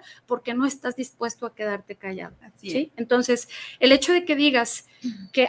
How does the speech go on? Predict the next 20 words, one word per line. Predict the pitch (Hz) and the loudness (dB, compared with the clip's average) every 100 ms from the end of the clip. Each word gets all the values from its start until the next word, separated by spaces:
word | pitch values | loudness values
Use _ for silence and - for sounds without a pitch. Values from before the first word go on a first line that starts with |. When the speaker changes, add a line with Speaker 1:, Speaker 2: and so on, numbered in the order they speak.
| - | 2
Speaker 1:
ah, | 277 269 | 0 4
no | 269 | 6
hay | 311 | 6
mucho | 330 320 359 | 4 0 -4
que | 302 | -2
hacer, | 285 262 | -2 -4
sí, | - 262 - _ _ - | -2 -4 -6 _ _ -12
estás | 220 247 240 | -10 -10 -10
haciendo | 262 277 269 269 - _ _ | -6 -2 -2 -2 -6 _ _
todo, | - 294 294 392 - - | 0 0 0 -4 -6 -2
incluso | 254 247 - 262 269 - 392 - _ | -2 -2 -2 -2 -2 -2 -4 -6 _
lo | 240 240 233 233 | -4 -2 -2 -6
que | - 233 226 _ _ _ _ | -4 -4 -4 _ _ _ _
la | 240 247 | 0 2
descendencia | 240 240 254 247 262 285 285 247 | 2 -2 -2 0 2 2 0 -6
que | 233 | -4
venga | 240 247 226 | -2 -2 -2
detrás | 220 - 240 247 220 | -4 -4 -2 -2 -2
de | 226 | -6
ti, | - 226 214 | -4 -8 -8